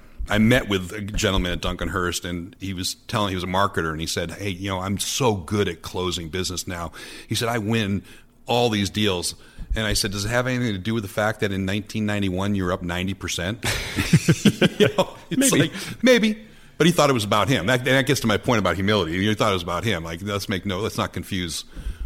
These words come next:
Speaker 1: you know, the issues.
Speaker 2: So a lot of times in the growth stock universe and, and the way you approach investing,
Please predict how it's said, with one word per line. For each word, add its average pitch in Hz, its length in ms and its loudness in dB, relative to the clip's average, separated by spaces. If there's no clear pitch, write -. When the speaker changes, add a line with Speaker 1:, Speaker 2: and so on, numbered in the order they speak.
Speaker 1:
you 87 100 -4
know, 82 40 -4
the 90 160 -2
issues. - 400 -4
Speaker 2:
So 320 160 4
a - 20 6
lot 277 160 6
of 311 60 -2
times 233 200 4
in 170 80 0
the 135 80 4
growth 123 220 4
stock 110 260 4
universe 104 360 4
and, 95 180 4
and 107 100 4
the 95 80 4
way 104 120 4
you 107 160 4
approach - 280 2
investing, 87 540 2